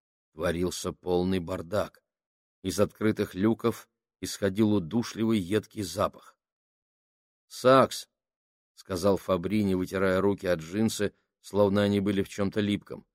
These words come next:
"Что это? Что стряслось?" "Не знаю. Может, система вентиляции накрылась, или двигатели засорились чем-то".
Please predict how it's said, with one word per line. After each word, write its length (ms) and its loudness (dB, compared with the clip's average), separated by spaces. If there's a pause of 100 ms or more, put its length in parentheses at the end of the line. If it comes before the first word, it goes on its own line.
(240)
"Что 400 6
это? 320 2 (640)
Что 260 0
стряслось?" 720 2 (640)
"Не 180 -4
знаю. 640 4 (960)
Может, 300 2
система 560 2
вентиляции 800 4
накрылась, 720 -2 (400)
или 220 0
двигатели 680 2
засорились 720 2
чем-то". 560 -6